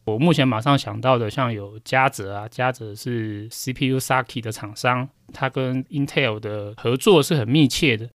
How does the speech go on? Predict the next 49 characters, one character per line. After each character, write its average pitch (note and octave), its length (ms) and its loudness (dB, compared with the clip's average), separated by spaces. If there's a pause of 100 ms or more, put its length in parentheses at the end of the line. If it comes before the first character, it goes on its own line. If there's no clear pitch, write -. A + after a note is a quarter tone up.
(140)
那 F3+ 120 6
我 A#2+ 140 6
们 A2+ 160 0
也 A2 80 -4
可 D#3 160 -2
以 D3 100 6
从 B2 240 -4
这 C#3+ 120 -2
些 C3+ 200 -4
台 B2+ 220 -6
股 A#2+ 160 -8
的 A2 100 -8
供 C#3 180 -2
应 E3+ 40 2
链 D#3+ 180 2
厂 A2+ 240 -10
商 C#3+ 400 0
去 - 220 -2
了 B2+ 320 4
解， A#2 240 0
就 B2+ 140 -4
是 C3 160 0
说 B2+ 180 -2
以 A#2 100 -4
他 D#3+ 120 -2
们 D#3 120 4
目 E3 160 4
前 A#2+ 160 0
看 D3 200 0
到 C3+ 100 2
他 C#3 140 2
们 B2+ 100 0
的 A2+ 100 -2
客 C3+ 320 2
户 B2 360 -2
在 C3+ 180 0
新 D3 220 0
产 C3+ 160 -6
品 A2 180 -6
发 C#3+ 300 2
展 A2 200 -6
上 B2 220 -2
面 B2+ 100 0
的 A2+ 80 -4
状 B2 240 0
况 A#2 220 -4
是 B2+ 120 -6
如 A2 220 -8
何。 - 160 -10